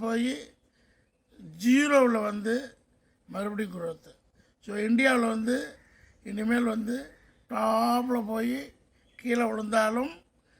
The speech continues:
ஜீரோவிலேருந்து growth வந்திருக்குது. So, கொரோனாக்கு முன்னாடி டாப், கொரோனாக்கு ஒரு டூ இயர்ஸ் முன்னாடி, after கொரோனா ஜீரோ, மைனஸ் ஜீரோ. இப்போ growth, growth,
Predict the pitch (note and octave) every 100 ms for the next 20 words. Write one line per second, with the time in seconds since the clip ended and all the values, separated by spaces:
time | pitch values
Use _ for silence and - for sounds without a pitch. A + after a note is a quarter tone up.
0 | _ _ F3+ G#3 C#4 C4 B3 B3+ C4 A3+
1 | A3+ A3 G#3+ G3+ G#3 G3 F#3+ A#3 D#4 -
2 | _ - _ - - A#3 F#3+ A3 A#3+ B3+
3 | A#3+ A3+ A#3+ B3 C#4+ B3+ - A3 A3 A#3
4 | A3 G#3+ - - G#3+ G#3+ G#3 G#3 G3 -
5 | - - - G3 - A#3 A3+ A3+ F#3 G#3
6 | A3 G3 G3 - _ _ _ _ F#3+ G#3+
7 | G3+ A#3+ A3+ A#3 A3+ A3+ - - - _
8 | F3+ D3+ D#3+ G3+ B3+ C4 F3 F#3 A#3+ C#4
9 | A3+ F3+ A3 G3+ - - _ _ _ _
10 | - G3 C4+ D#4+ B3+ G3+ F#3 D#3+ F3+ G3
11 | F3+